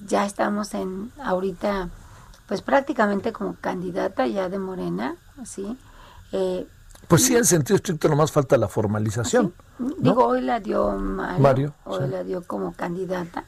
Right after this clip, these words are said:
Speaker 1: ¿no?
Speaker 2: Ujú.
Speaker 1: Y finalmente, pues, estaremos, eh, buscando mucho la unidad. Es una gran fortuna que vayamos
Speaker 2: Ujú.
Speaker 1: mujeres, imagínate, yo fui senadora le-, en el sexenio pasado,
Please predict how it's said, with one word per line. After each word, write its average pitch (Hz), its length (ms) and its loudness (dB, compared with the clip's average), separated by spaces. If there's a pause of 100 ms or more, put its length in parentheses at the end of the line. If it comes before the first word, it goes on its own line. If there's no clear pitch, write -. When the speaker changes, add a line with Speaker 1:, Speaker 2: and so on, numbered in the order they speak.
Speaker 1:
¿no? 208 120 -6 (220)
Speaker 2:
Ujú. 120 200 2 (260)
Speaker 1:
Y 269 380 2 (340)
finalmente, 220 800 -2
pues, 185 320 -4
estaremos, 196 800 -4 (600)
eh, 196 220 0
buscando 196 480 -2
mucho 196 260 -4
la 196 160 -2
unidad. 180 560 0 (520)
Es 202 140 -4
una 226 200 4
gran 233 260 2
fortuna 247 460 0
que - 100 -6
vayamos 208 460 2
Speaker 2:
Ujú. 214 80 -2
Speaker 1:
mujeres, 208 560 -2
imagínate, 202 640 -4 (600)
yo 202 160 -2
fui 240 160 -2
senadora 208 840 0 (280)
le-, 175 680 -6
en 175 160 -6
el 170 140 -8 (400)
sexenio 190 460 -4
pasado, 185 560 -2